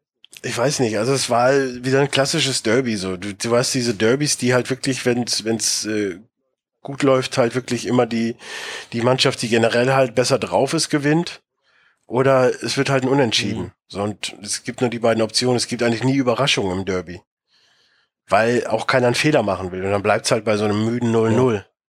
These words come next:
Speaker 1: Aber was heißt müdes null null? Also es war jetzt sehr von taktisch gep-, Taktik geprägtes Spiel. Egal. Hoffenheim-Hertha.
Speaker 2: Ja.
Speaker 1: Das Spitzenduell. Das hast du wahrscheinlich
Speaker 2: Ja,
Speaker 1: komplett
Speaker 2: das hab,
Speaker 1: gesehen.
Speaker 2: das hab ich komplett gesehen. Also das war,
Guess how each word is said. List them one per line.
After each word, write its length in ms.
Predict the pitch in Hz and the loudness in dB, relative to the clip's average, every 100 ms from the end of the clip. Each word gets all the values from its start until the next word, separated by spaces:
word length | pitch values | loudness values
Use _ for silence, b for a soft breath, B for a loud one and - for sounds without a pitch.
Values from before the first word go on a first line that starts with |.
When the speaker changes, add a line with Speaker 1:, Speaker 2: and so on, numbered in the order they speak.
| _ _ - | _ _ -8
Speaker 1:
Aber 320 | 104 110 - - 58 - B B B B - | 0 0 0 -10 -20 -20 B B B B -10
was 160 | 92 | -4
heißt 160 | 113 - | -4 -2
müdes 360 | 107 120 110 98 | -2 -2 -2 -2
null 160 | 101 | 0
null? 240 | 101 113 107 | 0 2 2
Also 180 | 101 | 0
es 120 | 98 - | -2 0
war 320 | 104 107 110 | 2 4 2
jetzt 400 | 107 - - 78 - 98 | 0 -2 -4 -8 -16 -10
sehr 240 | 104 110 | -2 0
von 180 | 113 113 | 0 -2
taktisch 400 | - - 110 - | -4 -4 -4 -4
gep-, 320 | 107 - - - | -6 -12 -16 -6
Taktik 420 | 127 - 127 - | -6 -4 -6 -6
geprägtes 480 | 101 - 117 107 - | -12 -10 -10 -8 -4
Spiel. 380 | - - 104 90 _ _ _ _ B B B B B B B B B B _ _ - - | -4 -4 -6 -6 _ _ _ _ B B B B B B B B B B _ _ -12 -4
Egal. 400 | 110 104 87 85 - - | 0 2 0 -4 -14 -4
Hoffenheim-Hertha. 800 | 139 156 117 104 104 104 90 - | 0 2 2 2 0 0 -2 0
Speaker 2:
Ja. 160 | 123 - B _ _ _ _ - - | -2 -2 B _ _ _ _ -14 -6
Speaker 1:
Das 340 | 98 101 - - | -2 0 -2 -2
Spitzenduell. 960 | - - 135 - 104 90 76 85 73 - _ | -2 0 0 0 0 -2 -2 -2 -4 -10 _
Das 200 | 117 101 | -8 -4
hast 160 | 120 - | -4 -2
du 80 | 117 | 0
wahrscheinlich 320 | 113 117 110 | 0 0 0
Speaker 2:
Ja, 60 | - | 0
Speaker 1:
komplett 240 | 147 131 | 2 2
Speaker 2:
das 80 | 131 | 2
hab, 20 | |
Speaker 1:
gesehen. 240 | 143 147 | 2 4
Speaker 2:
das 160 | 143 127 | 2 2
hab 60 | 123 | -4
ich 120 | - | -4
komplett 360 | 117 117 - | -4 -4 -4
gesehen. 300 | - 101 104 110 | -6 -4 -2 -4
Also 200 | 107 107 | -6 -6
das 240 | 110 - | -6 0
war, 380 | 123 135 135 | 2 2 2